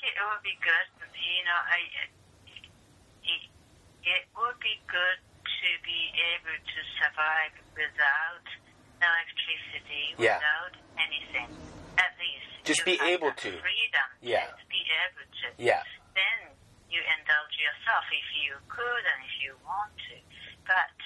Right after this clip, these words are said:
Speaker 1: without having that survival skills, and if we lose electricity one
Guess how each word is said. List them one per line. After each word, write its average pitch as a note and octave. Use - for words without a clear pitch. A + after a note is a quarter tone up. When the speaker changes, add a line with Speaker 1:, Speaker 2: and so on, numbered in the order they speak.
Speaker 1:
without E3
having F3
that D3
survival C#3
skills, C3+
and D3
if D#3+
we D3
lose E3+
electricity D#3
one D3